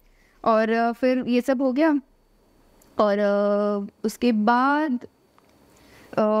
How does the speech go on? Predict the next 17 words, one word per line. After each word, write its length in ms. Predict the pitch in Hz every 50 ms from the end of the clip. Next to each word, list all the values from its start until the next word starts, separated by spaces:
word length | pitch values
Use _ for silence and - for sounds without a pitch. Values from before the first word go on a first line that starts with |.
| 214 214 214 214 - - - - - - -
मेरी 180 | 214 226 226 247
sister 260 | 240 254 233 - -
in 160 | 254 247 247 240
law 100 | 233 233
ने 160 | 233 240 240
बोला 380 | 247 214 196 208 208 208 214 208
मुझे 240 | 208 190 180 208
सबके 320 | 208 - 190 - - 196 196
सामने 320 | - 196 185 180 185 196
कि 540 | 196 - - 208 202 196 196 202 196 196 - - -
आईपीएल 380 | 202 190 196 - 226 233 240
चल 180 | 226 - 233 220
रहा 140 | 226 247 269
है, 60 | 269
अभी 160 | 226 226 220
आएगा 320 | 208 202 196 202 214 240
आईपीएल। 540 | 240 220 214 208 - 262 302 311 277 226 214